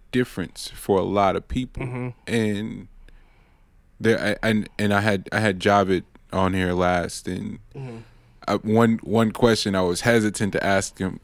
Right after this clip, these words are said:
Speaker 1: ask
Speaker 2: Mm-hmm.
Speaker 1: him, but I asked him was, "Were you aware of the narrative of, like, oh, he play, he go to Salesians, he ain't playing nobody?" And he was like, "Yeah, I heard that shit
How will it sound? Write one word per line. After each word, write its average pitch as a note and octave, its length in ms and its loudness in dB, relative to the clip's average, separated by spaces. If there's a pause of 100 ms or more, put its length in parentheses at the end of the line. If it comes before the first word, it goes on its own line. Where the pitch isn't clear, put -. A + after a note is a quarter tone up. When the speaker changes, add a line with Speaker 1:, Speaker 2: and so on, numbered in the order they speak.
Speaker 1:
ask G#2 260 2
Speaker 2:
Mm-hmm. B2 80 -2
Speaker 1:
him, F#2+ 100 0
but F#2 80 4
I F2+ 100 4
asked A#2+ 380 2
him F#2 160 -4
was, F2+ 220 -6 (180)
"Were G#2+ 220 4
you B2 320 4
aware G2+ 380 6
of G2 160 -4
the G2 100 0
narrative G2+ 580 4
of, F#2 140 -6
like, - 260 -4
oh, E2+ 280 -2
he G2 240 -6
play, - 260 -8
he G2+ 100 -6
go F2+ 160 -4
to F2+ 80 -6
Salesians, F2+ 460 -8
he G2+ 80 -6
ain't F2 160 -6
playing F#2 280 -10
nobody?" G2 400 -8
And A3+ 80 -8
he B3 60 -4
was A#3 120 -6
like, A3+ 200 -12
"Yeah, B3 200 -8
I - 40 -6
heard A3 140 -2
that E3+ 160 -4
shit - 160 -4